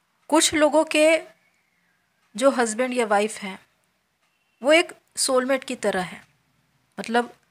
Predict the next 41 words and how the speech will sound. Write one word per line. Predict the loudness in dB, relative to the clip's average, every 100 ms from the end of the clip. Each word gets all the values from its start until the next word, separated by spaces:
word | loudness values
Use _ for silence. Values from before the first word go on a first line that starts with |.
| _ _ 0
वो | 0
उनको | 0 -4
सपोर्ट | -2 -2 0 -2
करते | 0 -4 -2 -6
हैं, | -4 -4
हेल्प | -4 -4 -6
करते | -8 -8 -10
हैं, | -8
उनको | -8 -8 -4
प्यार | 0 0 0
करते | -6 -8 -8
हैं, | -8
उनकी | -8 -8 -4
वजह | -2 -2
से | -4
उनको | -8 -14
कोई | -4 -2 0
परेशानी | -2 -2 -6 -6
नहीं | -8 -10
होती। | -14 -20 -20 _ _ _ _ _ _ _ _ _ _ _
ये | -2 0
भी | -2
उनका | -4 -4 -2 0
एक | -2 -6 -14 -8
सौभाग्य | -6 -4 -2 -4 -6
है | -12 -14 -18 _ _ _ _ _
कि | -10
पिछले | -6 -4 -4
जन्म | -2 -4 -4
में | -4
उन्होंने | -6 -6 -8
कुछ | -8 -10 -10
अच्छा | -8 -6 -6
काम | 0 0 0
किया | -2 -6
होगा, | -6 -4 -2
इसलिए | -4 -6 -8 -6
ऐसे | -8 -6 -6
सोलमेट | -6 -6 -8 -10
उनको | -10 -10
मिले। | -10 -10